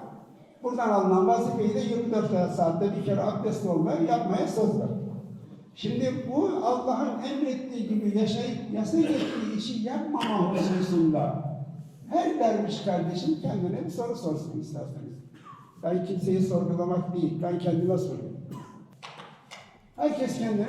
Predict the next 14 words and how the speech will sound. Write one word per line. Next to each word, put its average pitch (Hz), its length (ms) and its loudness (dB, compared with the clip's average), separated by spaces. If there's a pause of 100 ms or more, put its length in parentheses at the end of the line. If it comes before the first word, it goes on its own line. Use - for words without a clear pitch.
(120)
bir - 60 2
soru 269 280 0
sorsun. 175 560 2
Ben 151 140 2
Allah'ın 254 440 0
emrettiği 233 520 -2
gibi 185 200 0
yaşıyor - 400 2
muyum? 165 320 8
Yasak - 340 -2
ettiklerimden 160 640 0
uzak 269 380 -4
durabiliyor 226 460 2
muyum? - 320 0